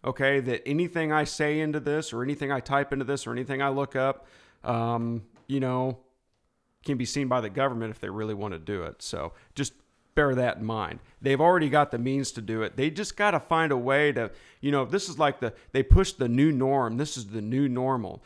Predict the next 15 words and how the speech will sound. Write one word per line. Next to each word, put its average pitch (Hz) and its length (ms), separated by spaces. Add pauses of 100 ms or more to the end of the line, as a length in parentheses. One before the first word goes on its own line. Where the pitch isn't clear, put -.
(200)
This 233 200
is 254 100
a 262 60
way 208 260
to 156 120
get 143 300
everybody 156 580
indoctrinated 110 1080 (160)
into 123 260
accepting 110 720
this. - 360 (340)
By 127 180
saying 175 400
stuff 139 360
like, 117 240